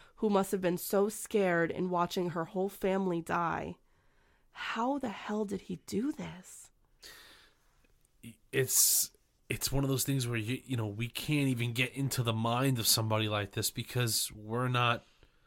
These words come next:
Speaker 2: <laughs> we, we can't relate, you know? There's no relatable ground there. And sorry if I sound stuffy. I do sound a little stuffy.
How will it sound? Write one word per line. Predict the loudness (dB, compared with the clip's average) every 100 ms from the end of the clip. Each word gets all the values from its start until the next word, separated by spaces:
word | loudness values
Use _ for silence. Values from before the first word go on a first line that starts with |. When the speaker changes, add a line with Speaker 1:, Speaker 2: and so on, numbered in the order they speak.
| -20 _ _ _ _ _ _ _ _ -8
Speaker 2:
<laughs> | -8 -8 -10 -12 -12 -6
we, | -4
we |
can't | -2 6 8 8
relate, | 8 10 8 4 0
you | -2 2
know? | 4 4 0 -20 -20 -2
There's | 4 6 6
no | 6 8
relatable | 8 8 8 8 6 4
ground | 2 0 0 -2 -4
there. | -6 -8 -12 _ _ _ _ _ _ -20 -8
And | -2
sorry | 0 0
if | -2
I |
sound | -4 -4 -6
stuffy. | -8 -10 -8
I | -10
do | -10 -10
sound | -10 -10
a |
little | -10
stuffy. | -10 -12 -12 -14